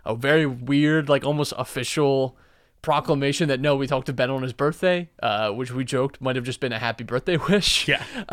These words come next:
Speaker 1: Um, so I, I think there's, there's a lot there, and I, I just wonder, you know, again, we keep getting reports about how that relationship is just beyond repair and, and just is, is not gonna be fixable.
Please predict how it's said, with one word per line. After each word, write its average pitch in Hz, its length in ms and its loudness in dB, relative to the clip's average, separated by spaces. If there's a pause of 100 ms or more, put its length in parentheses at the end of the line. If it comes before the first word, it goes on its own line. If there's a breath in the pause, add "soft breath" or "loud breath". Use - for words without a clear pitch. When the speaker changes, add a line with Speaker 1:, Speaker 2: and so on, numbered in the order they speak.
(120)
Speaker 1:
Um, 139 460 4 (800 soft breath)
so 175 160 6
I, 165 160 10
I 170 40 4
think 214 140 2
there's, 160 200 4
there's 139 180 0
a 127 40 2
lot 113 300 0
there, 113 260 0
and 107 200 -6
I, 113 240 -2
I 135 40 -2
just 131 220 -4
wonder, 120 540 0
you 131 100 -8
know, 110 120 -2
again, 104 220 -8
we 117 100 -10
keep 156 220 -6
getting 120 400 -2
reports 104 440 -8
about 101 180 -8
how 101 460 -8 (520 soft breath)
that 117 200 2
relationship 104 800 -8 (200)
is 104 320 -12
just - 260 -12
beyond 104 640 -10 (580)
repair 110 600 -8 (320)
and, 95 280 -10
and 98 240 -12
just 110 220 -14
is, 101 260 -12
is 110 240 -12
not 95 380 -10
gonna 107 180 -10
be 95 240 -14
fixable. 147 720 -6